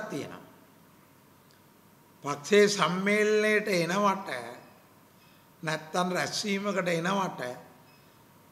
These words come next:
දැන් මේ දේශපාලන පක්ෂවල විතරක් නෙවෙයිනේ. හුඟක් නම්දරු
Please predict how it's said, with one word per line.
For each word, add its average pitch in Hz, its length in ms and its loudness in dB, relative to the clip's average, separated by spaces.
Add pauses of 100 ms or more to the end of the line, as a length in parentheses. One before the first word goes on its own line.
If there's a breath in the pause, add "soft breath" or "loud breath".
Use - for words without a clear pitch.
(200)
දැන් 180 220 0
මේ 196 340 4 (840)
දේශපාලන 190 640 4
පක්ෂවල 196 400 0
විතරක් 185 380 0
නෙවෙයිනේ. 202 420 0 (1800)
හුඟක් 196 600 6
නම්දරු 196 640 4